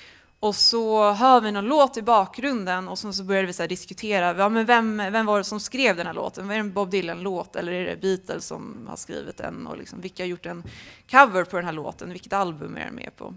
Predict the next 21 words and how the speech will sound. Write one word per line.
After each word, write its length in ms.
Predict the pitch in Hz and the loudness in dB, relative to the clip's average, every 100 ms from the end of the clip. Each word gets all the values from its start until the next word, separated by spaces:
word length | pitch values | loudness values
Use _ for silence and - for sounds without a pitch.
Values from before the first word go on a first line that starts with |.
| - | -2
Och 140 | 254 | 0
så 80 | 220 | 0
vidare, 420 | 185 170 - - | -4 -4 -8 -10
och 80 | - | -10
så 80 | 151 | -8
vidare. 380 | 170 - - 226 - - - _ _ _ _ - - | -8 -8 -10 -12 -16 -20 -20 _ _ _ _ -20 -6
Och 120 | 214 | 2
jag 120 | 220 | 4
upplevde 520 | 262 262 196 185 180 | 4 0 -4 -4 -2
väl 340 | 185 185 180 - - | -2 -2 -2 -8 -10
inte 360 | 202 180 - | -10 -10 -12
riktigt 240 | 185 - - | -12 -10 -8
att 120 | 175 | -8
det 60 | 175 | -4
fanns 420 | - 254 214 - | 2 2 2 -4
en 120 | 180 | -6
sajt 360 | - 233 185 247 | 2 2 2 -2
likt 280 | 302 - | -4 -4
I 140 | - 190 | -8 -8
M 120 | 190 | -6
D 220 | 208 175 | -4 -4